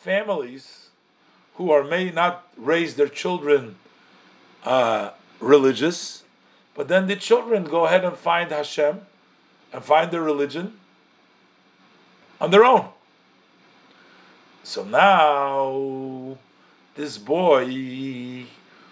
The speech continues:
who became religious, or we call it in Yiddish, he became frum, yeah? He became religious,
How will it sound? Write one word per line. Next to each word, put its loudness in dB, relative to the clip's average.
who -6
became 0
religious, -2
or 0
we -8
call 4
it 4
in -4
Yiddish, 2
he -10
became -2
frum, -4
yeah? 0
He -4
became 2
religious, -4